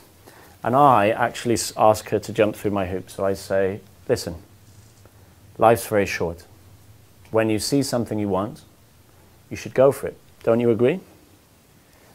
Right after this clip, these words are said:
And girls always go, "Yes." And I say, "Yeah,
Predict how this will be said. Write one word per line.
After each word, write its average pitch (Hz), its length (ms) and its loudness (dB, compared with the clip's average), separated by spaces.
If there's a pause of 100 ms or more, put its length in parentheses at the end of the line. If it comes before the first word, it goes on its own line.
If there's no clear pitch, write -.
And 90 120 -12
girls 101 260 -2
always 98 280 0
go, 101 340 0 (160)
"Yes." 180 380 4 (920)
And 92 360 -4
I 90 40 -6
say, 92 200 -4
"Yeah, 101 180 0